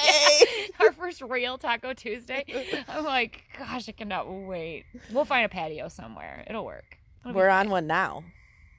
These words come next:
Speaker 1: Yeah, we can do my patio. <laughs> Although I'd like to be served. We can get
Speaker 2: Is, is it Ross to stay
Speaker 1: Ross
Speaker 2: off?
Speaker 1: and Nico.
Speaker 2: <laughs> Ross and Nico.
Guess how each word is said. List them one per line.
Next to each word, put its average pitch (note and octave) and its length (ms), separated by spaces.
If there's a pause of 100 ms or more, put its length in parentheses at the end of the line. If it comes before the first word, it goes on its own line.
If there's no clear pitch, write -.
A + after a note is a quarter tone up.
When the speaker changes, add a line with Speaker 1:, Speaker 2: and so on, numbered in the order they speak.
(220)
Speaker 1:
Yeah, G4 220
we A3+ 120
can D#4 120
do D#4 100
my B3+ 300
patio. E3+ 360 (440)
<laughs> F#5 420
Although C#4+ 220
I'd D4 140
like C#4+ 140
to C4+ 80
be A#3 80
served. - 560 (800)
We C#4+ 120
can C#4 180
get G3 200 (320)
Speaker 2:
Is, G#3+ 240
is A#3+ 140
it A3+ 80
Ross G3+ 260
to A3+ 140
stay F3 280
Speaker 1:
Ross F#3+ 160
Speaker 2:
off? G3+ 120
Speaker 1:
and G#3+ 140
Nico. F#3+ 400 (180)
Speaker 2:
<laughs> B3 340
Ross A#3+ 300
and B3+ 100
Nico. C4 400